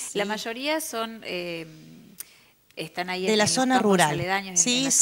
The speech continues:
Speaker 1: zona
Speaker 2: sí,
Speaker 1: rural.
Speaker 2: de la
Speaker 1: Son
Speaker 2: zona
Speaker 1: diecisiete,
Speaker 2: rural.
Speaker 1: me dijiste,
Speaker 2: Sí,
Speaker 1: en esta zona.
Speaker 2: dieciséis.
Speaker 1: Dieciséis.
Speaker 2: Dieciséis. Y tengo, eh, dos estudiantes que vienen de la localidad de Arroyo Algodón.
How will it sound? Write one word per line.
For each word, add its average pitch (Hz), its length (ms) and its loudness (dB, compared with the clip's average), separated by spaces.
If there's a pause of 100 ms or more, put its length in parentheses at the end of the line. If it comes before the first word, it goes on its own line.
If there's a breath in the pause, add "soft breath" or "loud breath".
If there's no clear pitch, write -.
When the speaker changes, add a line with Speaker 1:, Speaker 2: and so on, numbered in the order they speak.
Speaker 1:
zona 220 80 -2
Speaker 2:
sí, - 140 2
Speaker 1:
rural. 165 380 -2
Speaker 2:
de 190 80 -4
la 180 120 -2
Speaker 1:
Son - 60 -4
Speaker 2:
zona 190 120 0
Speaker 1:
diecisiete, 185 280 2
Speaker 2:
rural. 165 160 0
Speaker 1:
me 175 120 -8
dijiste, 165 300 -12
Speaker 2:
Sí, - 80 -2
Speaker 1:
en 180 60 -2
esta 160 100 -10
zona. 202 100 2 (360)
Speaker 2:
dieciséis. 160 240 -2 (120)
Speaker 1:
Dieciséis. 175 380 -8
Speaker 2:
Dieciséis. 175 680 -2 (220 soft breath)
Y 170 100 -12
tengo, 208 520 4
eh, 170 300 0
dos 185 260 0
estudiantes 226 680 0
que 226 140 -2
vienen 196 400 0
de 202 100 -2
la 175 100 -4
localidad 156 500 -4
de 165 80 0
Arroyo 156 360 0
Algodón. 143 420 -4